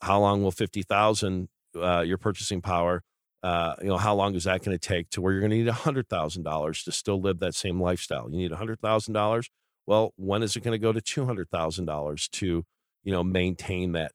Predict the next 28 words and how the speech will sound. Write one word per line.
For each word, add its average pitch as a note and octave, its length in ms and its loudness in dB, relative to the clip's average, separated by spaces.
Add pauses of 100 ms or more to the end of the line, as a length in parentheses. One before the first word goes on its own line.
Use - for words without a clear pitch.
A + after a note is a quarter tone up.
lifestyle? F2 600 -4
So - 160 -2
I F#2+ 80 4
think D#3 220 2
inflation's, A#2 840 -2 (400)
uh, F#2+ 300 0
it A#2 120 0
has C#3+ 300 2
damaging A#2+ 560 0
effects A#2+ 480 -2
on G2 140 -4
compo-, G2+ 560 -4
uh, F#2+ 380 2
on, F#2+ 280 -2
not G2+ 260 2
only A2+ 200 2
on F2 140 -4
compounding G2+ 540 -2
money F#2 200 0
over D#2+ 180 -4
time, C3+ 440 -2 (580)
a G#2 80 0
great, F2+ 560 0
well-planned, G#2 760 2
diversified G2+ 600 -2
retirement F#2+ 460 -2
income A2+ 280 -4
strategy, F2 720 -4